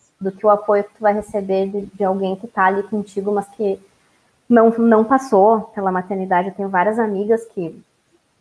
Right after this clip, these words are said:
permanecem amigas. Eu perdi muitas amigas, assim, nesse tempo. Ficaram pra trás, né, depois que eu me tornei mãe. Mas tenho muitas mães amigas, e até sábado eu publiquei um texto sobre isso, assim,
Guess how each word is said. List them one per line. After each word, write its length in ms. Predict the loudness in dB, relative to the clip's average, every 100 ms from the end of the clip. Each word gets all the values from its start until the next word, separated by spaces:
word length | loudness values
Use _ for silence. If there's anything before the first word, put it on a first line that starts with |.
| _
permanecem 680 | 0 2 0 0 -2 -2 -2
amigas. 300 | 0 2 2
Eu 80 | 4
perdi 300 | 2 4 2
muitas 580 | 4 2 0 -6 -8 -8
amigas, 580 | -6 -6 -6 -8 -10
assim, 300 | -20 -16 -12
nesse 240 | -10 -12 -10 -4
tempo. 420 | -4 -4 -10 -12 _ _ _
Ficaram 300 | -2 -2 -2
pra 140 | -4
trás, 520 | -2 0 0 0 -10 -14
né, 140 | -12 -10
depois 260 | -10 -12
que 80 | -12
eu 60 | -12
me 60 |
tornei 340 | -10 -8 -8 -8
mãe. 260 | -6 -8 -10 _ _ _ _ -8
Mas 140 | -4
tenho 180 | 2 4
muitas 420 | 4 4 4 2
mães 300 | 2 2 4
amigas, 680 | 2 0 0 -2 -2 -6 -20 -8
e 80 | -4
até 640 | -2 4 6 6 6 4 2
sábado 420 | 0 2 4 2
eu 60 |
publiquei 400 | 0 -4 -4 -2
um 80 | -4
texto 360 | -2 -4 -6 -10
sobre 280 | -6 -4 -2
isso, 260 | -4 -4
assim, 580 | -10 -10 -10 -6 -8 -10